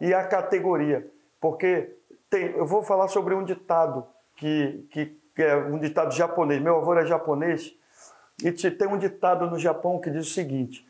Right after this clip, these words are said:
"Se você quer colheita a curto prazo, plante verdu-, verduras e legumes.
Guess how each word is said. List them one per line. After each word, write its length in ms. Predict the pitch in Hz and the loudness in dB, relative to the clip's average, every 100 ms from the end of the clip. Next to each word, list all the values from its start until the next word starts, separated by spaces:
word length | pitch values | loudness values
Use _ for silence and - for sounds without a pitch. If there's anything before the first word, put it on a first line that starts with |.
| _ | _
"Se 160 | - 190 | -4 0
você 380 | 185 185 220 208 | 0 0 0 0
quer 460 | - 175 139 - | 2 2 2 0
colheita 480 | 185 165 175 175 151 | 0 2 2 2 0
a 40 | |
curto 360 | 139 185 147 143 | 0 -2 -2 -4
prazo, 500 | - 175 160 123 123 - _ _ | 0 2 0 -2 -10 -18 _ _
plante 300 | 185 185 185 | -2 0 0
verdu-, 380 | 170 165 185 175 | 0 0 0 0
verduras 560 | 147 175 143 190 208 170 | 0 0 0 0 0 0
e 40 | |
legumes. 640 | 185 156 147 139 117 - | -2 -2 -2 -2 -6 -12